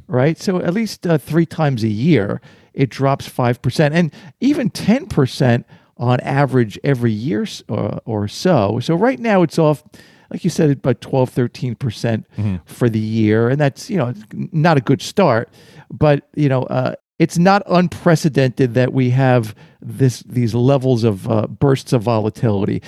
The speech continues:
Speaker 1: And what's a surprise to many people is the drop in bond values as well. So
Speaker 2: Right, yeah.
Speaker 1: that we don't usually see as steeply as the, the drop in, in stock prices. But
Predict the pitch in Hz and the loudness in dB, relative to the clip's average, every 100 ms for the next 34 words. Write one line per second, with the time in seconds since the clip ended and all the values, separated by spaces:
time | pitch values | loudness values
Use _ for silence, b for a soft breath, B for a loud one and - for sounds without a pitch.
0 | B 196 208 - 190 - 185 233 - 151 | B 2 2 2 -4 0 0 0 0 0
1 | 185 - 135 120 110 120 139 139 110 107 | 0 0 0 -2 -2 -2 0 -2 -4 -8
2 | - 110 113 127 214 147 110 92 110 - | -12 -8 -4 -2 -2 0 0 0 -4 -6
3 | - 95 101 131 127 113 - 82 78 73 | -8 -10 -4 -2 -2 -4 -6 -6 -6 -10
4 | - 76 85 - 208 247 208 175 170 151 | -12 -12 -10 -4 -4 -2 0 0 0 0
5 | 147 127 123 107 B B B - - - | 0 0 -2 -4 B B B -14 -8 2
6 | 165 147 143 127 107 - - 135 - 123 | 4 4 2 0 -2 -6 -6 -6 -2 -2
7 | 123 110 110 110 95 - 120 101 120 117 | -2 0 0 0 -4 -8 -6 -4 -2 -4
8 | - 104 110 107 - 135 156 - 117 107 | -4 -8 -8 -10 -6 -8 -8 -8 -8 -8
9 | - - 131 | -8 -4 -2